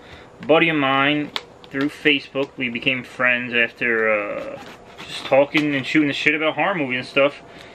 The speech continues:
and books and all sorts of horror-related stuff. Uh, and, uh, I sent him out a package recently. You know, he bought some of my Arrow releases.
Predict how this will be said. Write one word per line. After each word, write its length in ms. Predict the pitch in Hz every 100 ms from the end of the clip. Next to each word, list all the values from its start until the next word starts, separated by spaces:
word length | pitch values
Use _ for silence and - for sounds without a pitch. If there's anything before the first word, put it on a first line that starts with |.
| -
and 200 | 120 107
books 480 | 98 139 156 - -
and 160 | 120 117
all 140 | 135
sorts 240 | - 131 117
of 80 |
horror-related 580 | 120 139 127 127 127 123
stuff. 360 | - 123 127 - - - - - - -
Uh, 420 | 143 123 120 120 120 - - - - - -
and, 180 | 123 120
uh, 360 | 117 113 107 - - - -
I 60 |
sent 280 | 120 143 135
him 140 | 135 131
out 80 |
a 40 | 123
package 380 | - 127 131 123
recently. 460 | 131 139 135 139
You 100 | 143
know, 120 | 120
he 60 | 110
bought 280 | 110 117 113
some 260 | - 113
of 80 | 110
my 160 | 110 107
Arrow 420 | 117 113 110 107
releases. 680 | 104 107 107 110 104 -